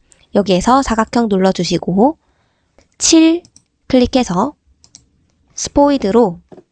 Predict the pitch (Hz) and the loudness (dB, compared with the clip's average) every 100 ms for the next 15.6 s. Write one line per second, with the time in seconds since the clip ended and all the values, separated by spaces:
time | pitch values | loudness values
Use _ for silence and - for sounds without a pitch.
0 | _ _ - 190 202 190 208 - 311 285 | _ _ -4 -2 -2 0 -2 2 0 2
1 | 240 214 202 202 233 - 190 180 202 196 | 0 0 0 0 -2 0 -2 -2 -2 -2
2 | 185 - - - - 202 208 202 190 - | -2 -8 -20 -18 -4 0 2 0 0 0
3 | 233 233 240 240 302 294 285 254 240 233 | 0 2 0 -2 -4 -2 -2 0 0 -2
4 | 302 302 240 180 180 185 190 240 - _ | -4 0 0 0 0 0 2 0 -4 _
5 | - _ - 208 208 214 214 196 185 - | -20 _ -4 0 0 -2 -4 -2 -2 -2
6 | 277 277 285 202 196 262 _ _ _ 226 | 0 0 0 0 -2 -4 _ _ _ -4
7 | 233 277 233 - 269 - 302 277 220 175 | -2 0 -2 -2 -4 -4 -4 -2 -2 -2
8 | 185 175 175 175 196 - _ _ _ 202 | -2 -2 -2 -2 -2 -4 _ _ _ -2
9 | 190 185 285 311 - 175 175 _ _ _ | 0 0 0 0 -4 -8 -10 _ _ _
10 | _ _ _ _ _ _ _ _ _ _ | _ _ _ _ _ _ _ _ _ _
11 | _ _ _ _ - - - - _ - | _ _ _ _ -12 -10 -12 -14 _ -20
12 | _ _ _ - _ _ - _ - _ | _ _ _ -20 _ _ -20 _ -20 _
13 | _ _ - 208 196 240 311 - 220 233 | _ _ -6 -2 0 0 -2 -4 -2 0
14 | 226 220 196 247 277 285 262 240 220 214 | -2 -2 -2 0 0 0 0 -2 -4 -4
15 | 196 190 190 196 311 | -8 -4 -2 2 0